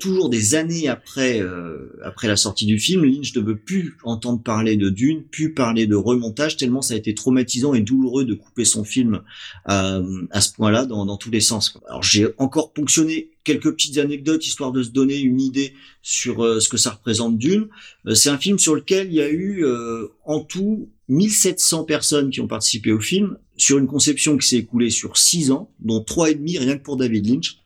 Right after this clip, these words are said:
Donc autant dire que c'est à la fois une gestation, euh, enfin c'est quand même long, même pour un film de cette ampleur. Euh, et c'était vraiment quelque chose de très gros. Toujours dans les chiffres, pour que le tournage puisse se faire, euh, correctement avec les décors qui vont bien, il a fallu nettoyer le désert, et ce sont donc, euh, deux cents Mexicains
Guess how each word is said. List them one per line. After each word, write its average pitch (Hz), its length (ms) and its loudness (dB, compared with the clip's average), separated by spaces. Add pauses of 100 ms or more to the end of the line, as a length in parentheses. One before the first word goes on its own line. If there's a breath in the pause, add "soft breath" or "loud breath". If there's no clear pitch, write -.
(140)
Donc - 160 0
autant 139 240 2
dire 165 220 0
que 143 100 -2
c'est 127 340 2
à 131 100 0
la 147 100 0
fois 147 240 2
une 123 80 4
gestation, 135 800 0
euh, 120 180 -4
enfin 113 160 -4
c'est 107 300 2
quand 120 140 -2
même 151 160 -2 (280)
long, 135 320 2 (460)
même 131 320 2
pour 123 200 -8
un 113 40 -4
film 120 260 0
de 110 80 0
cette 104 240 -4
ampleur. 143 380 -2 (440 loud breath)
Euh, 98 680 2
et 98 60 0
c'était 107 200 0
vraiment 120 220 2
quelque 113 220 -4
chose 135 200 0
de 113 100 2
très 131 280 2
gros. 127 360 0
Toujours 160 240 0
dans 143 80 2
les 139 140 2
chiffres, 214 440 -2 (160)
pour 180 220 2
que - 100 0
le 165 120 4
tournage 165 340 -6
puisse 156 240 -2
se 151 140 2
faire, 151 520 -2
euh, 104 640 0
correctement 135 600 2
avec 113 180 -4
les 117 80 -2
décors 117 380 -2
qui - 100 -10
vont 113 140 0
bien, 143 180 4
il 170 140 2
a 110 60 -2
fallu 113 340 2
nettoyer 139 460 2
le 127 80 -2
désert, 120 520 0
et 123 60 -4
ce 131 160 0
sont 127 160 0
donc, 180 240 -2
euh, 107 120 2
deux 101 200 2
cents 143 180 0
Mexicains 123 520 -2